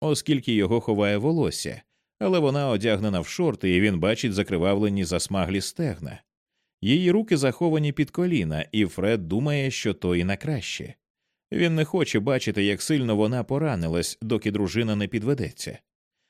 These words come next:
Його серце вистукує в грудях. Через надмірний вміст адреналіну нервова система на межі, у роті присмак паленої пластмаси. Вона знову починає співати колискову таю,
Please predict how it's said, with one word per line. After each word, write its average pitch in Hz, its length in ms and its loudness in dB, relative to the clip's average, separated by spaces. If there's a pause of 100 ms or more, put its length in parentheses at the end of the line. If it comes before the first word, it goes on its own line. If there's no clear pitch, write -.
(140)
Його 110 320 2
серце 120 400 0
вистукує 104 580 0
в 92 80 -2
грудях. 90 580 -6 (500)
Через 151 300 2
надмірний 160 540 0
вміст 131 320 0
адреналіну 110 640 2
нервова 104 400 4
система 98 500 -2
на 113 100 -2
межі, 135 480 -4 (360)
у 110 120 6
роті 110 280 4
присмак 107 500 0
паленої 95 480 0
пластмаси. - 760 -4 (560)
Вона 120 300 2
знову 170 280 0
починає 139 500 -2
співати 117 460 0
колискову 101 580 0
таю, 101 520 -4